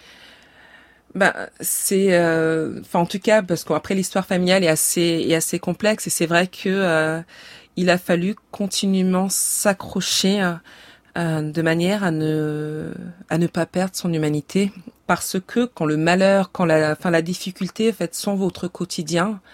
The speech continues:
mais qu'est-ce qu'il en faut comme force, euh, à la fois physique et mentale, pour résister,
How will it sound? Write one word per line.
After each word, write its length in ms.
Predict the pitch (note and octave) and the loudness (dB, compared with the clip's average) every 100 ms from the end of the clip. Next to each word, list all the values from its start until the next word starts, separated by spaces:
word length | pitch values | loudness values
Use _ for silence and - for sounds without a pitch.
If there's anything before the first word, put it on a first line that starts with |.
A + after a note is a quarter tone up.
| - - - - - - | -20 -20 -20 -20 -18 0
mais 160 | F3+ E3 | 2 2
qu'est-ce 280 | - F#3+ - | 0 -6 0
qu'il 120 | G3 | 0
en 120 | F#3 | 0
faut 240 | - A3+ | 0 0
comme 300 | A3 F#3+ E3+ | 2 2 2
force, 540 | D#3+ - G3 G#3 - F3+ E3 - - - - - - | -2 0 0 0 -4 -4 -4 -10 -20 -20 -20 -6 -2
euh, 440 | D#3+ D3+ D#3+ E3 | 0 0 -2 -2
à 100 | D#3 | 0
la 100 | D#3 | -2
fois 180 | - E3 | 0 -4
physique 680 | - - F#3+ F3 G#3 A3 G3 | -4 -4 -4 0 -2 0 2
et 60 | |
mentale, 600 | F3 E3 - F#3 G#3+ E3 - - _ _ _ _ _ | 2 2 0 0 2 -2 -6 -20 _ _ _ _ _
pour 200 | - D#3 | -6 -4
résister, 760 | - F#3 E3 F3 - - D#3+ | -2 -2 -2 -4 -6 -6 -6